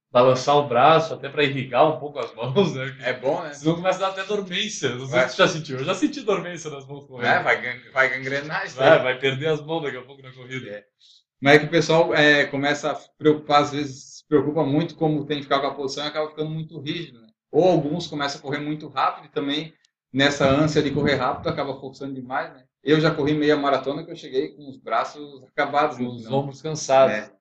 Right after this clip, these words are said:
Speaker 1: Então, sempre lembrar de tá se percebendo aí, mais uma vez, né, cara, do autoconhecimento.
Speaker 2: A autopercepção.
Speaker 1: E, e relaxar os braços, os ombros ali, na hora que se sentir meio tenso, assim.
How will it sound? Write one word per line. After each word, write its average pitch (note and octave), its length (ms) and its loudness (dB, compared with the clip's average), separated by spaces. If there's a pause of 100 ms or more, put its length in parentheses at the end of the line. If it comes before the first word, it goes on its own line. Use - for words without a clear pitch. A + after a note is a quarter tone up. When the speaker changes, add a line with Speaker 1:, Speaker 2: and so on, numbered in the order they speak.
(420)
Speaker 1:
Então, C#3+ 180 4
sempre F#3+ 320 0
lembrar F3+ 380 6
de D3+ 180 -2
tá D3 240 4
se - 220 -12
percebendo D3 720 2
aí, A2 80 -2
mais C3 260 2
uma B2+ 180 -10
vez, C#3+ 300 -2
né, A#2 160 -18
cara, A2 320 -16
do G#2+ 80 -10
autoconhecimento. B2 600 -6
Speaker 2:
A C3+ 80 2
autopercepção. D3 1200 4
Speaker 1:
E, - 40 -8
e - 20 -8
relaxar E3 600 4
os D3 120 -4
braços, C3 920 2
os A#2 60 -20
ombros C#3 440 0
ali, B2 260 0
na D3+ 100 4
hora D3+ 180 2
que - 140 -16
se - 320 -16
sentir C#3 280 -2
meio D3+ 280 6
tenso, C3+ 360 4
assim. - 320 -18